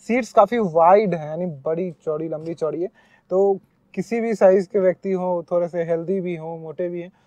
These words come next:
तो भी आराम से इस सीट पे बैठते हैं, क्योंकि seat की जो wideness है वो काफ़ी अच्छी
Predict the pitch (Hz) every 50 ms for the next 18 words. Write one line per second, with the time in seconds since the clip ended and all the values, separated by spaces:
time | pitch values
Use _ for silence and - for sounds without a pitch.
0 | _ _ _ 180 185 190 214 233 214 196 190 185 196 208 214 196 214 208 190 -
1 | _ 196 196 185 - - 185 170 170 160 - - 196 196 180 190 175 190 180 -
2 | 196 202 185 - 214 190 202 202 175 151 160 156 160 165 165 190 202 208 190 208
3 | 202 196 196 - - 160 160 - - 208 - 165 - - - 202 202